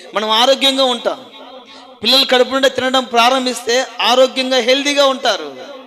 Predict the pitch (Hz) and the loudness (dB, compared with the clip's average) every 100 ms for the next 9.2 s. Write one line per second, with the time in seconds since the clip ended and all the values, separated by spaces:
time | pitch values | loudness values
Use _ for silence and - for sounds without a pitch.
0 | 262 285 523 - - - - _ _ - | -18 -18 -20 -20 -20 -20 -20 _ _ 2
1 | 220 269 277 240 233 247 277 269 269 262 | 4 6 4 4 4 2 2 2 4 2
2 | 254 220 254 262 254 233 226 233 208 - | 4 2 2 2 2 2 2 0 0 -4
3 | 214 240 269 262 262 254 220 - - - | -4 0 2 4 4 4 2 -2 -10 0
4 | 220 254 269 254 254 247 269 254 247 247 | 6 6 6 6 4 4 0 2 0 2
5 | 269 - - 277 294 285 285 285 277 269 | 2 0 0 4 6 6 4 4 4 2
6 | 226 - - - 202 262 285 294 262 - | 2 -4 -10 2 2 2 -2 2 0 0
7 | 262 254 240 220 170 208 269 - - - | -4 0 0 -2 -2 -2 -2 -4 -18 -18
8 | - - - - 202 254 247 262 262 262 | -18 -18 -12 -2 0 2 2 2 2 2
9 | 262 262 | -2 -2